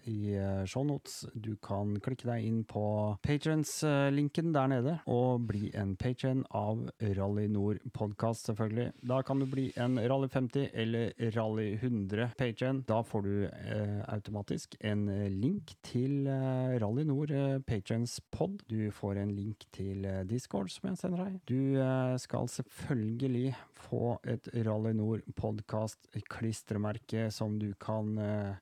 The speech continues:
pynte opp, eh, din yndlingssykkel med. Og, eh, ikke minst så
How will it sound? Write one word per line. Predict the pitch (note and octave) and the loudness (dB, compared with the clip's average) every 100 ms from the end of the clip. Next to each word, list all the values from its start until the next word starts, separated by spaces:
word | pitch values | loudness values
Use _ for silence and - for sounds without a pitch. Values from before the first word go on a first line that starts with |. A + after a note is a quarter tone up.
| - | -4
pynte | A#2 C3+ A2 - - | 0 2 0 -2 -2
opp, | A#2 B2 - - | 0 -2 -4 -2
eh, | A#2+ A#2+ A#2 | 0 2 2
din | A2+ A#2 A2+ | 2 2 2
yndlingssykkel | A2 B2+ F#2+ G2+ G2 - A2+ A#2 A2+ | 2 2 2 2 0 -2 -4 -2 0
med. | A#2+ C3+ D3 | 2 2 0
Og, | A2 A2 G#2+ A2+ | 0 2 0 0
eh, | A2 G#2+ G#2 G#2 G#2 G2+ | 2 2 2 2 2 0
ikke | G2+ - A#2 | -2 -2 0
minst | A2+ B2 - | 2 0 -4
så | - G#2 | -6 -2